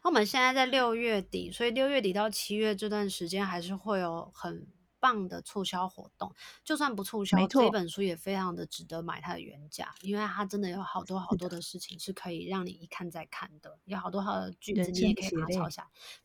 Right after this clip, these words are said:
Speaker 1: 对，人生的血泪。好啦，<laughs> 非常谢谢艾莉，就是陪我一起，本来是想说节目时间大概三十分钟到五十分钟，但是一聊我发现会超过一小时很正常，因为跟艾莉聊天一个小时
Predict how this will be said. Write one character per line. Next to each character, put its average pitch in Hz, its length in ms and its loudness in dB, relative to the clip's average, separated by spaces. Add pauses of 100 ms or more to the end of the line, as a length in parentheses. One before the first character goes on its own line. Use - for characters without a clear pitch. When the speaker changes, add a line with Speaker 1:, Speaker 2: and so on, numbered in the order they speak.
(140)
Speaker 1:
对， 320 100 12
人 240 180 6
生 - 280 0
的 277 80 -6
血 - 260 -8 (200)
泪。 202 140 -8 (960)
好 226 200 8
啦， 190 340 10
<laughs> - 140 -4
非 330 100 10
常 220 240 8
谢 254 160 0
谢 208 120 2
艾 196 220 6
莉， 196 200 4
就 185 120 -4
是 233 220 4
陪 185 220 0
我 196 300 4
一 220 200 -4
起， - 240 -4 (100)
本 214 120 4
来 220 100 6
是 294 80 2
想 185 240 2
说 208 240 0 (540)
节 202 160 4
目 262 160 2
时 202 160 0
间 214 120 2
大 220 200 6
概 214 40 2
三 214 240 2
十 214 140 -4
分 185 140 -2
钟 190 120 2
到 214 140 4
五 175 100 -6
十 170 140 -10
分 180 160 -2
钟， 202 140 2
但 269 120 0
是 277 200 0
一 294 100 4
聊 208 220 6
我 180 120 4
发 226 220 4
现 226 240 0
会 - 100 0
超 220 200 2
过 220 160 0
一 240 80 0
小 190 120 0
时 165 120 -4
很 170 180 -2
正 202 180 4
常， 180 300 -4
因 247 200 -2
为 254 140 4
跟 208 120 0
艾 233 100 4
莉 220 100 2
聊 180 160 -2
天 196 280 -2
一 269 100 -2
个 214 140 2
小 190 120 -2
时 190 160 -2